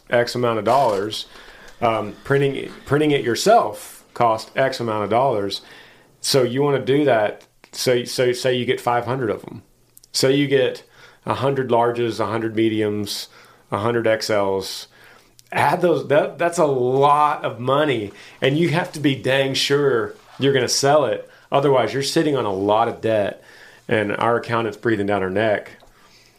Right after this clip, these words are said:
And so this has been, th-, this has been way easier to deal with 'cause we don't generally, our business model doesn't generally believe in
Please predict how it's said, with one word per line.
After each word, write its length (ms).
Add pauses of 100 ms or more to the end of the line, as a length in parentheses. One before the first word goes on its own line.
(300)
And 340
so 200
this 260
has 120
been, 600
th-, 180
this 180
has 80
been 260
way 240
easier 340
to 80
deal 180
with 140
'cause 140
we 120
don't 420
generally, 680 (220)
our 100
business 380
model 220
doesn't 260
generally 320
believe 480
in 240